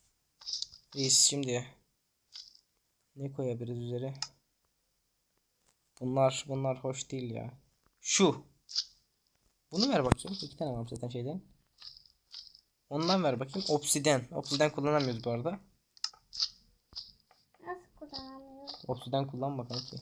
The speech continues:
Speaker 1: Obsiden kullanılmaz.
Speaker 2: Ben kullanmıyorum zaten. Ben hileyi biliyorum.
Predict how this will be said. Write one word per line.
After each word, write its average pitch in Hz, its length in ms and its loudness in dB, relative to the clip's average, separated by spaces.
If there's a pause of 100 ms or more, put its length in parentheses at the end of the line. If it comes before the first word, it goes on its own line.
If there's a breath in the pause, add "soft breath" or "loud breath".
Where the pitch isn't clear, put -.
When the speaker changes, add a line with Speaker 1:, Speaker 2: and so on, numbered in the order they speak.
(160)
Speaker 1:
Obsiden 135 380 -8
kullanılmaz. 127 640 0
Speaker 2:
Ben 320 80 -6 (120)
kullanmıyorum 311 640 -4
zaten. 277 320 4 (1120)
Ben 302 300 0
hileyi 285 200 -10
biliyorum. 285 680 4